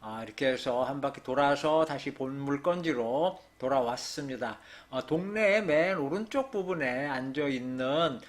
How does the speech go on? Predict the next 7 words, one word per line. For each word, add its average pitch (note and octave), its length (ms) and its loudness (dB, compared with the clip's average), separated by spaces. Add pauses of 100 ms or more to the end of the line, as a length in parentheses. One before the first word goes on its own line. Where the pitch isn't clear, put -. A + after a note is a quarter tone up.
(180)
어, A#2 240 -4
모텔입니다. A#2+ 720 -2
그리고 D3 440 0
옆으로 F3 440 0
보이는, F3 580 2 (300)
어, B2+ 320 -2
집들, - 640 -4